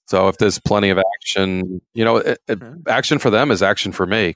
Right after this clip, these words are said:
Speaker 1: 'cause I can sit there and watch all day guys shoot ducks. It's awesome.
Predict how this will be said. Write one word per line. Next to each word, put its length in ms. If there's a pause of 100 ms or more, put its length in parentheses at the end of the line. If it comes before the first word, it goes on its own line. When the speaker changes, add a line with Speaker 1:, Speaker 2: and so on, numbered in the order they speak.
(120)
Speaker 1:
'cause 140
I 100
can 140
sit 220
there 140
and 120
watch 260
all 160
day 320
guys 260
shoot 360
ducks. 380
It's 200
awesome. 400